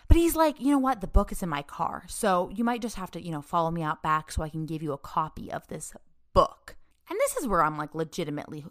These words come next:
fucking the fuck out because I'm thinking we are about to get stabbed. Like, this is the point in the story where my life comes to a conclusion. I am stabbed by these con artists who haven't told me absolutely anything about why I'm even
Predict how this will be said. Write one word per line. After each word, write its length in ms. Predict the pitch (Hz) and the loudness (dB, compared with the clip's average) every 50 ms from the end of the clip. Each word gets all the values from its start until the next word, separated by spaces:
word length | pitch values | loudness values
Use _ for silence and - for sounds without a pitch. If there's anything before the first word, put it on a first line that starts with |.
| - | -20
fucking 520 | _ - - _ - 175 - - 160 151 147 | _ -20 -10 _ -2 -2 -2 -2 -8 -6 -6
the 100 | 147 - _ _ | -8 -10 _ _
fuck 180 | 180 160 - - | 4 4 6 6
out 300 | 180 156 127 104 - - - - - - _ | 6 6 6 4 -2 -6 -12 -20 -20 -12 _
because 320 | - - - 240 226 196 - - | -6 -2 2 2 0 0 0 0
I'm 260 | 226 285 330 349 349 | 2 2 4 2 0
thinking 460 | - - 202 175 165 180 170 165 - - | -2 -2 -2 -2 -2 -6 -6 -8 -6 -4
we 140 | 185 202 196 | -2 0 2
are 80 | 180 170 | 2 2
about 260 | 165 165 190 190 185 | 4 4 4 2 2
to 120 | - - 196 | 0 -6 -4
get 280 | - 170 151 - - | -2 -2 -4 -4 -4
stabbed. 800 | - - - - - - - 262 214 - - - - - - - - - - - - - | -2 -2 -2 -2 -2 -2 0 4 4 4 4 2 -4 -6 -8 -12 -12 -12 -18 -20 -8 -6
Like, 140 | 302 240 202 | -6 -2 2
this 200 | 226 339 339 - | 0 0 2 2
is 120 | 453 403 | -2 0
the 80 | - 381 | 2 4
point 240 | 262 - 262 240 220 | 6 6 6 6 2
in 60 | 185 | 0
the 60 | 175 | -4
story 300 | - - - 160 160 180 | -6 -2 -2 -2 -2 -2
where 140 | 180 185 180 | -2 -2 -2
my 100 | 160 151 | -2 -4
life 300 | 151 147 143 151 151 - | -2 -2 -4 -4 -4 -6
comes 200 | - 160 156 - | -10 -10 -10 -8
to 80 | - | -10
a 60 | 143 - | -12 -12
conclusion. 600 | - 151 147 - - 294 285 262 220 262 262 254 - | -12 -14 -12 -6 0 0 2 2 4 4 2 2 2
I 80 | - 170 | -2 -6
am 120 | 151 147 | -6 -6
stabbed 500 | 147 - - - 202 180 175 170 170 160 | -8 -10 -6 0 2 4 4 4 2 0
by 120 | - 160 147 | -6 -6 -6
these 240 | - 131 - - | -6 -10 -14 -14
con 280 | - - - 247 240 233 | -14 0 4 4 6 6
artists 400 | - 226 220 220 220 214 - - - - - - | 4 2 2 2 0 -2 -4 -10 -14 -18 -6 0
who 100 | - 208 | 2 2
haven't 320 | 208 180 175 165 180 180 | 4 4 2 2 0 2
told 220 | - 190 180 165 165 | 2 2 2 2 -6
me 80 | 165 - | -6 -2
absolutely 520 | - - 143 - - 175 151 - 151 - - | -2 -2 0 -2 -6 -6 -8 -8 -12 -6 0
anything 420 | 262 269 277 269 254 269 262 254 | 2 4 4 4 4 4 2 2
about 300 | - 165 160 143 - 160 | 2 4 4 4 4 6
why 220 | 160 156 147 151 | 6 6 6 6
I'm 200 | 147 131 151 156 151 | 4 2 0 -2 -4
even 300 | 147 143 - 139 139 | -6 -6 -6 -8 -8